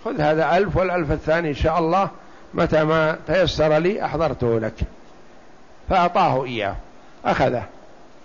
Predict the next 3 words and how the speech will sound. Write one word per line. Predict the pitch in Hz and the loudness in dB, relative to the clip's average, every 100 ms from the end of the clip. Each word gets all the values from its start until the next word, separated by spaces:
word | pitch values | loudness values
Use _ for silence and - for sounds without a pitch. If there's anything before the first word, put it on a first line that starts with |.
| - - - - - - - - - - - - - - - | -20 -20 -20 -20 -20 -20 -20 -20 -20 -20 -20 -20 -20 -20 -6
وسكت. | 190 175 175 143 - 117 113 - - - - - - - - - - - - | -2 0 2 2 2 0 -2 -10 -20 -20 -20 -20 -20 -20 -20 -20 -20 -20 0
بعد | 202 214 233 | 4 4 4
يوم | 214 208 220 226 226 | 4 6 6 4 2